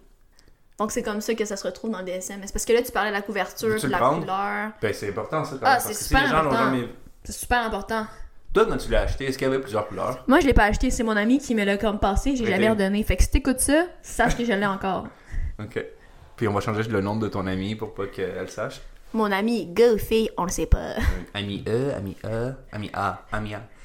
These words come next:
Speaker 1: I, E.
Speaker 2: Euh, fait que, est-ce qu'il y a d'autres couleurs ?
Speaker 1: Oui.
Speaker 2: Est-ce qu'il y en a là en bleu ? Moi, je
Speaker 1: Oui, il me semble le gros, c'est bleu. Tant
Speaker 2: Ouais.
Speaker 1: qu'on parle de schizophrénie et autres tou-,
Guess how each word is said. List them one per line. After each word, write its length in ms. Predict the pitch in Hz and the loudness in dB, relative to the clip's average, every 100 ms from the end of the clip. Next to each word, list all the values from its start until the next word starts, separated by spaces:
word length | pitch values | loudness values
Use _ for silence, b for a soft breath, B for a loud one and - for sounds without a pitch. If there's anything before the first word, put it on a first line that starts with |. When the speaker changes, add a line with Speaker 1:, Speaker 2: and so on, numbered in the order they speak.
| - | -2
Speaker 1:
I, 120 | 214 185 | -2 -2
E. 80 | - | -2
Speaker 2:
Euh, 260 | 208 - - - | -2 -4 -8 -4
fait 120 | - | -4
que, 60 | - | -4
est-ce 100 | - | -2
qu'il 80 | 185 | 0
y 20 | |
a 20 | |
d'autres 160 | 139 131 | 0 0
couleurs ? 460 | 113 101 - - - - _ _ _ | 0 0 0 -8 -20 -20 _ _ _
Speaker 1:
Oui. 400 | 233 277 294 220 - - - | 0 2 2 -2 -12 -20 -16
Speaker 2:
Est-ce 100 | - | -4
qu'il 40 | 127 | -2
y 40 | |
en 80 | 127 | -2
a 40 | |
là 180 | 120 123 | 0 0
en 120 | 117 | 0
bleu ? 520 | 98 101 110 151 - - _ 139 | -2 -4 -2 -2 -4 -16 _ -16
Moi, 120 | 120 117 | -12 -12
je 100 | - - - - | -14 -20 -20 -12
Speaker 1:
Oui, 240 | 196 240 262 | -2 2 2
il 40 | |
me 40 | 226 | 2
semble 200 | 269 294 | 0 0
le 60 | |
gros, 320 | 233 226 254 254 | 0 2 2 2
c'est 160 | 208 | -4
bleu. 380 | 190 208 226 226 - _ - - - | -6 -2 -2 -4 -10 _ -20 -20 -4
Tant 80 | - | 0
Speaker 2:
Ouais. 80 | 320 | 2
Speaker 1:
qu'on 60 | 262 | 4
parle 160 | 233 | 4
de 40 | 214 | 2
schizophrénie 760 | - 220 226 - 220 233 269 262 | -2 -2 0 4 4 6 6 4
et 120 | 214 | 2
autres 300 | 214 220 220 | 2 2 0
tou-, 320 | 202 226 220 | 0 0 0